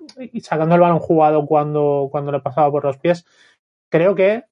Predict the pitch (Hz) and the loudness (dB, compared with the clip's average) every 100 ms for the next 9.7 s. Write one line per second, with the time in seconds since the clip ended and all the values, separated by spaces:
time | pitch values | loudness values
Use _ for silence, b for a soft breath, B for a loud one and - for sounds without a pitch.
0 | _ _ _ _ - 156 156 151 139 151 | _ _ _ _ -2 0 2 0 0 0
1 | 160 160 - 175 165 165 170 160 160 175 | 0 -2 -8 -4 -2 0 0 0 0 -2
2 | 175 175 196 196 214 196 208 214 190 160 | -2 0 0 0 0 0 0 -2 0 -2
3 | 160 185 190 175 196 208 170 147 156 165 | 0 0 0 0 0 0 2 2 0 -4
4 | 170 - 170 156 151 147 147 143 131 _ | -6 -2 0 0 -2 -6 -10 -10 -14 _
5 | _ _ _ - 175 165 151 131 165 156 | _ _ _ -4 0 2 0 0 -2 0
6 | 131 - _ _ - 143 151 156 151 135 | -2 -4 _ _ -2 -2 0 0 0 0
7 | 151 151 160 180 165 165 156 170 170 170 | 0 0 0 -2 -2 -2 -2 -2 -2 0
8 | 170 165 175 165 - - 156 156 165 165 | 0 0 0 0 -4 0 0 2 0 0
9 | 185 165 156 156 165 175 202 | 0 0 -2 -2 -2 -2 -4